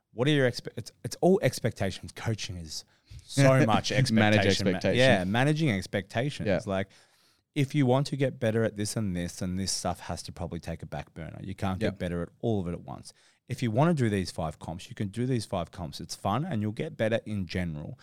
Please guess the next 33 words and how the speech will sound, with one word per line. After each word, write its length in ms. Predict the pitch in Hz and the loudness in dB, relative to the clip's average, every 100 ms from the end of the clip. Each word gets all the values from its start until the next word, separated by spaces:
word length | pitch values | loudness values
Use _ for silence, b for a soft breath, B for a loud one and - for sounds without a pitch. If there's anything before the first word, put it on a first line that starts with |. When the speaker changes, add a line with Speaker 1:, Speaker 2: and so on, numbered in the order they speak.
| b b | b b
Speaker 1:
but 120 | - 92 | -6 -2
you 140 | 98 | 0
are 60 | 98 | 0
not 280 | 98 101 | 0 -2
going 240 | 101 104 101 | -4 -4 -4
to 100 | - | -6
be 120 | 104 | -10
driving 640 | 85 - 90 92 90 90 87 b b b _ - | -8 -4 -2 0 -2 -4 -8 b b b _ -10
X, 220 | 101 - | -8 -4
Y, 200 | 98 92 90 | -2 0 0
and 160 | 90 | -2
Z 480 | 85 143 113 101 120 - - | 2 4 4 2 -2 -8 -8
to 100 | 113 | -4
their 160 | 95 82 _ | -2 -4 _
peak 220 | - 117 - | -6 -6 -6
potential 800 | 95 - 135 135 104 87 95 - - | -8 -2 0 0 -2 -2 -4 -10 -6
in 140 | 110 | -4
the 60 | 104 | -2
next 260 | 101 85 | -4 -6
twelve 240 | - 92 87 | -4 -4 0
months 340 | 113 107 92 - | 0 0 -4 -8
if 160 | - 92 | -8 -8
you're 80 | 92 | -6
doing 300 | 90 92 90 | -2 -2 -2
these 160 | 85 80 | -4 -6
five 240 | 87 76 | -6 -8
competitions, 680 | - - - - - - _ _ _ | -10 -16 -16 -16 -16 -20 _ _ _
Speaker 2:
Yeah. 120 | 87 92 | -10 -10
Speaker 1:
right? 80 | - b b - | -10 b b -8
It's 80 | 135 | -4
just 160 | 170 | -4
expectation 520 | 135 - 123 120 117 101 | -6 -6 -4 -4 -6 -6
management. 400 | 123 120 - | -6 -10 -14